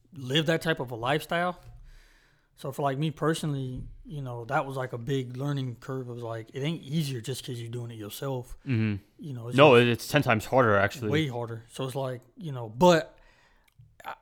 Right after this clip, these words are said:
Speaker 1: I would, I would not be happy if I worked a nine-to-five, like,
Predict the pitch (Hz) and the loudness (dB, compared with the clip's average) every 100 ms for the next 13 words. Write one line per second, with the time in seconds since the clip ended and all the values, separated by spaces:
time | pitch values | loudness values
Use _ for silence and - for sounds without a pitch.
0 | _ _ 160 160 143 139 - 147 147 131 | _ _ -2 0 0 -4 -6 -2 -2 -2
1 | 127 143 190 170 143 143 131 139 123 123 | -2 0 0 -2 -2 -2 -4 -6 -6 -6
2 | 123 127 120 117 120 - 123 120 113 | -6 -8 -10 -10 -10 -10 -10 -8 -10